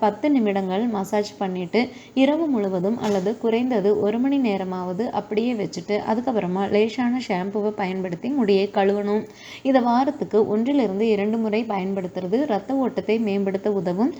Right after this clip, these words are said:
மேலும் வீக்கத்தை குறைக்கவும் வேர்களை பலப்படுத்தவும் உதவி செய்யுது. எலுமிச்சை தோலின் உதவியுடன் முடியை கழுவுறதன் மூலமா முடி உதிர்தலை தவிர்க்க முடியும். இதுக்கு வந்து பார்த்தீங்கன்னா என்ன பண்ணணும்னா, இரண்டு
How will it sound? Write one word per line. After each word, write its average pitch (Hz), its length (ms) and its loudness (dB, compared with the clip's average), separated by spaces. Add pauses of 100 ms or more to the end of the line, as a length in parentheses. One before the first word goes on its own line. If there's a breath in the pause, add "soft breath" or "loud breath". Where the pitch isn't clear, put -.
(260 loud breath)
மேலும் 233 380 4
வீக்கத்தை 277 500 0
குறைக்கவும் 190 640 -2 (120)
வேர்களை 247 460 2
பலப்படுத்தவும் 202 760 -2
உதவி 208 320 2
செய்யுது. 208 400 4 (440 loud breath)
எலுமிச்சை 311 500 6
தோலின் 214 400 2
உதவியுடன் 208 680 4
முடியை 233 420 4
கழுவுறதன் 233 680 2
மூலமா 185 400 0 (380 loud breath)
முடி 269 260 8
உதிர்தலை 202 520 4
தவிர்க்க 202 400 2
முடியும். 208 460 2 (300 loud breath)
இதுக்கு 302 260 4
வந்து 240 240 4
பார்த்தீங்கன்னா 196 560 2
என்ன 202 240 -4
பண்ணணும்னா, 190 480 -4 (100)
இரண்டு 220 280 4